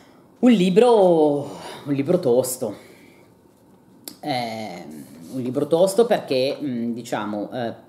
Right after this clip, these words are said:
parla del, parte nel millenovecentocinquantacinque e arriva al millenovecentonovantadue. Ehm, un libro che parla della nostra storia, della nostra storia italiana, ehm,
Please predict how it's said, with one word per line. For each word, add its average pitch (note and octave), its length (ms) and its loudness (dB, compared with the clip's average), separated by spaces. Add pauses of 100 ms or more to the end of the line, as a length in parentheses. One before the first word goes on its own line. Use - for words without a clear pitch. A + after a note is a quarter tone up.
parla E3+ 880 -4 (720)
del, B2+ 1040 -4
parte C3+ 420 -4
nel C3 180 0
millenovecentocinquantacinque C3+ 1600 -2
e C3+ 140 -4
arriva A#2 520 -4
al B2+ 160 -6
millenovecentonovantadue. G2 1600 -8 (560)
Ehm, G2+ 760 -8
un C#3+ 100 -4
libro E3+ 240 0
che D#3+ 140 -2
parla B2+ 280 -4
della A#2 180 -2
nostra A2+ 360 -6
storia, F#2+ 480 -6
della G2 160 -6
nostra G#2 320 -8
storia G2+ 400 -6
italiana, G#2 840 -6
ehm, F#2 600 -12